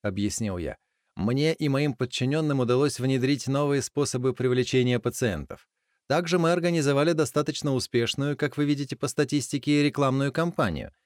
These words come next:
Плакаты, сообщения в группах и мессенджерах, выступления на совете директоров, выезды в Ямамото Фарм и работа сестринской службы». «Да», решил добавить терапевт шестого ранга Куринай Цукаса.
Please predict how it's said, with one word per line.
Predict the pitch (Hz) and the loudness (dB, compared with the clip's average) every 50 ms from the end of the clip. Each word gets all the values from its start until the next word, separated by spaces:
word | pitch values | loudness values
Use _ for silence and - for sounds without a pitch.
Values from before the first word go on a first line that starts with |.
| _ _ _ _ _ _ - | _ _ _ _ _ _ 0
Плакаты, | 131 151 160 - 131 123 127 131 - 139 127 | 0 0 2 2 2 0 0 0 0 -2 -2
сообщения | - - 135 139 131 - - 123 131 139 139 135 131 | 0 0 0 0 0 0 2 2 2 4 2 2 0
в | 120 | 0
группах | 123 139 139 135 - 139 123 - 135 | 0 0 -2 0 0 -2 -4 -2 -2
и | 131 | -2
мессенджерах, | 135 131 123 - 131 131 123 110 123 120 123 - - _ _ _ _ _ | 0 0 -2 -2 -2 -4 -2 -2 -2 -2 -2 -4 -6 _ _ _ _ _
выступления | - 120 135 - - 135 - 160 180 185 180 165 151 | -2 0 0 0 0 0 2 4 4 4 4 2 2
на | 147 | 0
совете | 127 - 127 127 147 151 - 143 | 0 0 2 2 2 2 0 0
директоров, | 127 127 127 127 123 - 120 110 107 117 139 131 - - _ _ _ - | 2 4 4 2 2 2 0 0 2 0 0 -2 -4 -10 _ _ _ -4
выезды | 107 110 143 160 170 156 123 123 147 143 | 0 2 4 4 4 4 2 2 2 2
в | 123 | 2
Ямамото | 127 131 123 131 135 135 123 135 - | 2 2 2 2 0 0 -2 -4 -4
Фарм | - - 127 135 147 165 180 | -2 0 0 0 0 0 -2
и | - - 160 | -2 0 2
работа | 147 131 135 123 120 127 131 - 151 143 | 2 2 2 2 2 0 0 0 -2 -2
сестринской | - - 131 117 - - 123 139 131 - - 170 175 | 0 0 0 0 -2 -2 -4 -4 -4 -2 0 0 0
службы». | 160 - 214 220 196 135 90 73 69 - _ _ _ _ _ _ _ _ _ _ _ _ _ _ _ _ _ _ - | 0 2 2 2 2 2 0 -2 -8 -8 _ _ _ _ _ _ _ _ _ _ _ _ _ _ _ _ _ _ -6
«Да», | 85 87 131 143 135 104 80 - - _ _ _ _ _ - | -2 0 0 2 2 0 -2 -4 -8 _ _ _ _ _ -4
решил | 110 113 113 - - 143 131 | 0 0 0 2 2 0 2
добавить | 120 120 117 123 131 127 127 117 - - | 2 2 2 2 2 2 2 0 0 -2
терапевт | - 120 113 113 - 123 120 - - | -2 0 0 0 2 0 0 0 -2
шестого | - - 117 - - 120 110 107 120 | -4 -4 -4 -2 -2 -2 -2 0 0
ранга | 139 139 139 120 127 120 113 | 0 0 0 0 0 0 -2
Куринай | - - 117 117 113 107 98 92 | -2 -2 -2 0 0 -2 -2 -4
Цукаса. | - - - 98 78 - - - | -6 -6 -6 -6 -6 -6 -10 -14